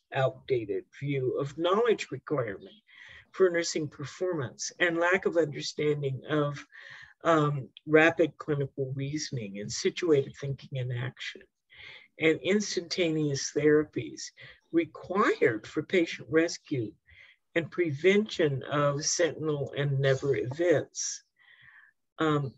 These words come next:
this is what scares me. I mean, I, I, and yet I know if you're in the hospital and there are no nurses, um, it's a very, very challenging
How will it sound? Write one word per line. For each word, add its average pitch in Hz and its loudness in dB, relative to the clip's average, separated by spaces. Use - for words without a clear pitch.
this 311 4
is 381 -2
what 214 6
scares 180 6
me. 95 -8
I 135 -4
mean, 156 0
I, 160 2
I, 160 2
and 190 8
yet 208 10
I 175 8
know 190 4
if - -2
you're - -2
in 220 4
the 233 -2
hospital 180 -2
and 165 6
there 175 2
are 160 4
no 156 -2
nurses, 196 -2
um, 156 4
it's 185 6
a 151 4
very, 196 10
very 160 4
challenging 139 -2